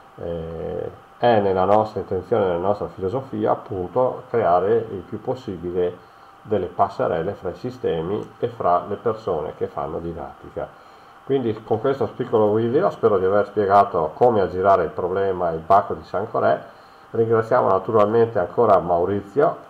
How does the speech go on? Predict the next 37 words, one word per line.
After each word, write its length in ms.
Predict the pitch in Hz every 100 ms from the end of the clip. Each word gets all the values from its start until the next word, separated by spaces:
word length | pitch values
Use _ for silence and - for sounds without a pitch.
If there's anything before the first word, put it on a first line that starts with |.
| -
Marangoni 600 | 98 95 92 90 92 113
per 200 | 113 90
la 100 | 82
sua 180 | - 95
solerzia, 580 | - 90 87 90 - 80
la 60 |
sua 200 | - 101
capacità 840 | - - - - - 95 - - - - - -
di 320 | 110 107 104 -
affrontare 640 | 95 - 92 87 98 87 82
le 160 | 92
cose, 340 | - 85 87 120
perché 280 | 117 95 101
senza 300 | 104 98 123
di 100 | 120
lui 220 | 92 107
questo 460 | - 95 - 98 -
bacco 380 | 92 - - 113
sarebbe 280 | 101 95 95
ancora 260 | 87 90
un 140 | 85 82
bacco, 360 | 78 - -
invece 320 | 101 95 101 101
in 60 |
qualche 280 | 95 90 -
modo 320 | 95 78 82
l'abbiamo 440 | - 90 82 71 80
risolto. 760 | 80 - 69 58 - 71 - - - - -
Francesco 420 | 107 98 - 113
Fusillo 800 | 120 127 127 123 113 117 156 160 -
per 260 | 98 87
So 140 | - 98
di 160 | 120
Linux 580 | 110 82 80 95 101 -
e 260 | 120 - 90
buona 320 | 85 85 82
visione 640 | 90 107 85 71 73 90